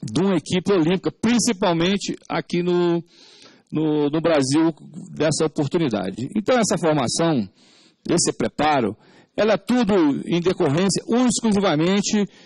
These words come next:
no primeiro momento, da Olimpíada em dois mil e dezesseis. Mas nós não esquecemos da projeção da Olimpíada em Tóquio em dois mil e vinte,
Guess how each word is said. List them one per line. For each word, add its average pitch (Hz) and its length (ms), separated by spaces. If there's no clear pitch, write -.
no 156 400
primeiro 190 360
momento, 170 560
da 165 1160
Olimpíada 175 480
em 190 80
dois 170 220
mil 190 100
e 190 40
dezesseis. 139 540
Mas 214 200
nós 226 140
não 220 120
esquecemos 214 680
da 180 100
projeção 185 800
da 180 140
Olimpíada 180 480
em 185 80
Tóquio 180 380
em - 20
dois 175 220
mil 185 120
e 151 60
vinte, 180 480